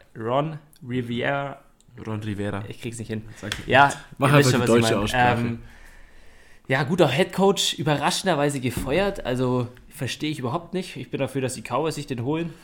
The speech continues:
Speaker 1: Äh,
Speaker 2: Ja gut, die, die, die Panthers stehen jetzt fünf acht, waren letzte Saison auch nicht in den Playoffs,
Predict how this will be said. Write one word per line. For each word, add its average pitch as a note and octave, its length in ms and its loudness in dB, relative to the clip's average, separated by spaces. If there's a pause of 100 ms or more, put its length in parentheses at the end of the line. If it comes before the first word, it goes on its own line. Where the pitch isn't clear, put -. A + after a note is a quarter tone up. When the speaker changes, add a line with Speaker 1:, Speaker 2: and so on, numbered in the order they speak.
Speaker 1:
Äh, A#2 220 -2
Speaker 2:
Ja A#2 80 0
gut, D3 260 -2
die, A#2+ 280 0
die, A#2 200 -4
die A2 200 -6
Panthers A2+ 320 -8
stehen A2 120 -10
jetzt G#2+ 140 -10
fünf - 180 -16
acht, G#2+ 300 -10
waren G#2+ 160 -6
letzte A2+ 240 -6
Saison G#2 320 -6
auch A2+ 80 -4
nicht G#2+ 140 -6
in G2+ 40 -6
den G2 80 -8
Playoffs, G2 400 -12